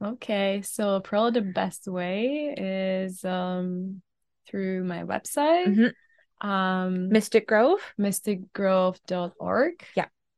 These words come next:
Speaker 1: Or if you're on social media, I'm pretty active on Instagram,
Speaker 2: Mm-hmm.
Speaker 1: so Mystic Grove Art.
Speaker 2: Mm.
Speaker 1: Um, yeah, that those two are probably the best.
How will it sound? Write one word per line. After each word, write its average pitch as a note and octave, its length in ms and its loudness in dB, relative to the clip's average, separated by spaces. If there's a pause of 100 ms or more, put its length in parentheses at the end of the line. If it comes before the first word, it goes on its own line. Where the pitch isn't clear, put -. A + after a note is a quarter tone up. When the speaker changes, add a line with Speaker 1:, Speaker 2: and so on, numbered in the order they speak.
(120)
Speaker 1:
Or F#3+ 540 4
if G3 240 -6
you're F#3+ 220 2
on F3+ 180 0
social G3 380 -4
media, F#3+ 400 0
I'm F#3 320 0
pretty F3+ 220 -4
active F3+ 440 -4
on F3 80 -4
Instagram, A#3 720 2
Speaker 2:
Mm-hmm. A#3 100 0
Speaker 1:
so G3 320 0
Mystic F#3 400 -4
Grove F3+ 640 2
Art. B3 440 6 (240)
Speaker 2:
Mm. G3+ 440 4
Speaker 1:
Um, F#3+ 680 0 (680)
yeah, C4 280 4
that F#3+ 180 -2
those G3+ 320 -2
two G3+ 220 -4
are F#3+ 100 0
probably F#3+ 360 -2
the F#3 100 -4
best. F3+ 440 -2